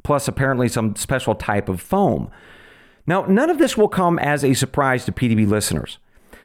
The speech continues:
To refresh our memories, the insurance rates on electric vehicles are about fifteen percent higher than gas-powered cars, in part because those batteries are both expensive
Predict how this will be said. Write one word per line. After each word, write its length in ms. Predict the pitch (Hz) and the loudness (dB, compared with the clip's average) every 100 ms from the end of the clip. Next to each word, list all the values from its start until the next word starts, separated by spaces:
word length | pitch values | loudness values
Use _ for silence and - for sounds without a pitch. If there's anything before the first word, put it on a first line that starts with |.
| _ | _
To 100 | - | 0
refresh 380 | 190 196 269 - | 0 2 0 0
our 240 | 220 170 | 2 2
memories, 480 | 147 165 160 131 107 110 | 2 2 2 0 -2 -4
the 220 | 143 190 | -2 0
insurance 540 | 196 - - 254 269 175 | 0 0 0 2 2 2
rates 320 | 175 160 - | 2 2 0
on 160 | 139 135 | 0 2
electric 320 | 135 - 113 | 0 0 -4
vehicles 640 | 101 127 131 104 - - _ - | 2 4 4 0 -6 -10 _ -2
are 80 | 123 | 0
about 320 | 117 - - | 0 -2 -2
fifteen 400 | 226 233 214 202 | -2 0 0 2
percent 380 | 165 - 147 - | 0 0 -2 -2
higher 360 | 175 170 151 | 0 2 2
than 140 | 117 113 | 2 0
gas-powered 720 | 120 120 - - 104 101 90 | 0 0 -2 -2 0 0 -2
cars, 380 | - 220 160 - - - - | 0 2 2 -2 -16 -18 -4
in 160 | 190 - | -2 0
part 240 | 294 294 | 0 2
because 320 | 214 170 131 120 | 0 0 -2 -2
those 300 | 160 233 135 | 0 0 0
batteries 640 | 120 196 254 139 113 107 - | 0 0 2 2 2 -2 -4
are 80 | 135 | -2
both 280 | 127 131 131 | 2 0 0
expensive 720 | 101 - - 202 233 330 | -4 -2 0 -2 -2 -6